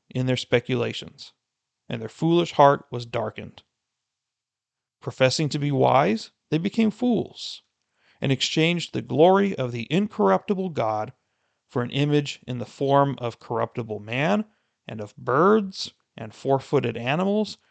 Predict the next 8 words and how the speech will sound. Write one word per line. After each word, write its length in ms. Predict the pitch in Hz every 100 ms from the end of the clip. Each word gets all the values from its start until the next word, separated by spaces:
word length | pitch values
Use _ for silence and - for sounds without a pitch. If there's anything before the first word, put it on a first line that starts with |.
| _ _
and 140 | 139
crawling 360 | - 151 165 165
creatures. 600 | - 170 - 104 - - - _ _ _ _ _ _ _ _ _ _ _ _ _ _
Therefore, 640 | 123 151 - 180 185 185 _ _
God 360 | - 123 147 170
gave 260 | 156 160 165
them 180 | 180
over 500 | 160 139 143 143 139